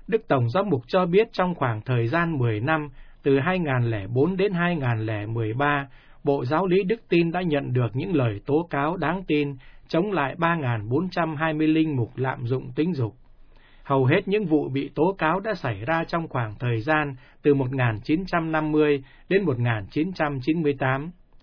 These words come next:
Nhiều linh mục đã hoặc đang bị các tòa án dân sự phạt tù vì những tội ác đã phạm. Trong khoảng thời gian từ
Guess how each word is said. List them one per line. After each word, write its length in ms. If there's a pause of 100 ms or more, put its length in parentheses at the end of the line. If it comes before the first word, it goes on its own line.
(580)
Nhiều 220
linh 240
mục 260
đã 180 (100)
hoặc 180
đang 240
bị 240
các 180
tòa 160
án 280
dân 220
sự 340
phạt 180 (100)
tù 320
vì 80
những 240
tội 240
ác 280
đã 180
phạm. 280 (800)
Trong 200
khoảng 300
thời 200
gian 300
từ 80